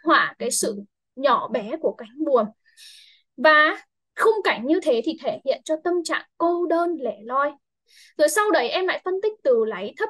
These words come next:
thoáng, xa xa, kết hợp với từ phiếm chỉ và câu hỏi tu từ để chỉ ra được cái tâm trạng hoang mang và mơ hồ của Kiều. Nghĩa là có hai cách viết. Một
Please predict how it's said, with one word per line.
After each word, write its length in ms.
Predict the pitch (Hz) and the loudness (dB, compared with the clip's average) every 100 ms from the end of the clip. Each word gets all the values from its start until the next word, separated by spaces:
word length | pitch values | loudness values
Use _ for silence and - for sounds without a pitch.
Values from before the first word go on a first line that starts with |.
| - | -8
thoáng, 380 | - 214 208 320 | -16 -14 -8 -6
xa 280 | 320 339 330 | -4 -4 -4
xa, 360 | 349 330 330 320 - _ - | -2 -2 -2 -6 -14 _ -2
kết 180 | 453 494 | 0 2
hợp 300 | 311 233 - | 0 0 0
với 140 | 233 226 | -2 0
từ 140 | 233 226 | -4 0
phiếm 140 | 247 247 311 | -2 0 2
chỉ 340 | 320 151 165 | 2 2 -6
và 140 | 214 208 | -12 2
câu 160 | 302 311 | 4 4
hỏi 180 | 285 - | 2 -2
tu 200 | 311 320 | 2 2
từ 240 | 311 226 202 _ - - _ | 4 2 2 _ -20 -20 _
để 140 | 254 254 | 4 4
chỉ 200 | 285 196 | 2 -2
ra 240 | 285 320 | 4 4
được 140 | 320 214 | 6 4
cái 100 | 208 214 | 0 0
tâm 120 | 349 359 | 2 2
trạng 240 | 330 285 240 | 2 -2 0
hoang 300 | 302 320 320 | 2 6 6
mang 260 | 330 330 330 | 4 2 0
và 100 | 208 | -4
mơ 160 | 208 269 285 | -4 -2 0
hồ 200 | 240 214 | 0 -2
của 160 | 214 - | -6 -8
Kiều. 260 | 247 226 208 _ _ _ _ _ _ - | -4 -4 -4 _ _ _ _ _ _ 0
Nghĩa 120 | 285 | 2
là 120 | 302 | 2
có 140 | 311 226 | 2 -2
hai 200 | 277 339 | -2 -2
cách 120 | 403 403 | -2 0
viết. 180 | 392 427 _ _ _ _ _ _ _ _ _ _ _ _ _ _ - | 0 0 _ _ _ _ _ _ _ _ _ _ _ _ _ _ -2
Một 320 | 277 254 | 2 2